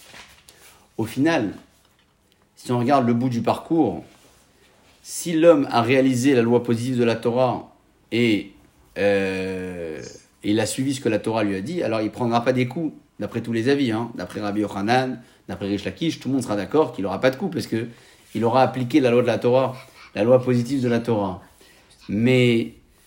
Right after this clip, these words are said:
euh, là où il y a une divergence d'opinion, c'est si le bonhomme n'a pas encore réalisé la loi positive de la Torah comme la solution.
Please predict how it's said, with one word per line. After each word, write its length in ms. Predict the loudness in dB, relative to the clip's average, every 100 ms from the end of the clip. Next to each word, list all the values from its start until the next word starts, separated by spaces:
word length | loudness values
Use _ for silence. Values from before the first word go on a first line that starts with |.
| _ -4
euh, 300 | 0 2 0 0
là 320 | 4 6 6
où 180 | 4 2 0 -6 -14 -2
il 80 |
y 20 | 2
a 40 |
une 120 | 4
divergence 580 | 4 4 4 6 4 2
d'opinion, 600 | 0 0 2 2 2 -2 -10 -20 -20 _ -12
c'est 180 | -8
si 180 | -4 2
le 80 | 4
bonhomme 380 | 4 4 4 2
n'a 100 | 0
pas 200 | 2 2
encore 340 | 2 4 4
réalisé 300 | 4 2 2
la 80 | 2
loi 140 | 2
positive 280 | 0 -4 -4
de 80 | -2
la 80 | 0
Torah 300 | 2 2 2
comme 180 | 0 -2
la 80 |
solution. 440 | -4 -4 -4 -6